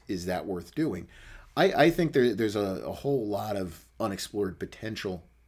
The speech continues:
in doing stuff like that. Um, versus right now, which is more getting into the, the, you know, player data, player tracking and stuff like that. But I, I think that there's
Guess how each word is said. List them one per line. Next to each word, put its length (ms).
in 180
doing 300
stuff 320
like 220
that. 340
Um, 560
versus 480
right 200
now, 220
which 200
is 120
more 220
getting 260
into 360
the, 340
the, 220
you 140
know, 100
player 460
data, 560
player 340
tracking 720
and 140
stuff 320
like 200
that. 360
But 180
I, 240
I 220
think 280
that 140
there's 600